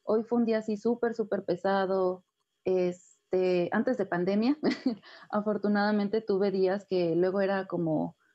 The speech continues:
"Corre de aquí para allá porque tienes funciones de, en teatro y luego ensayo y luego te tienes que ir, este,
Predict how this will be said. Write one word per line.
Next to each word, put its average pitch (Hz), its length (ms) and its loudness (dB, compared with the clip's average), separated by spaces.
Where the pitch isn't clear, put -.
"Corre 254 240 0
de 202 80 2
aquí 196 140 -4
para 190 180 -2
allá 196 260 0
porque 180 200 -4
tienes 202 260 -4
funciones 185 560 -2
de, 151 260 0
en 175 160 -4
teatro 208 420 0
y 196 100 0
luego 190 320 2
ensayo 202 680 0
y 196 140 0
luego 196 200 2
te 175 100 0
tienes 185 340 -4
que 185 120 0
ir, 180 120 4
este, - 560 -2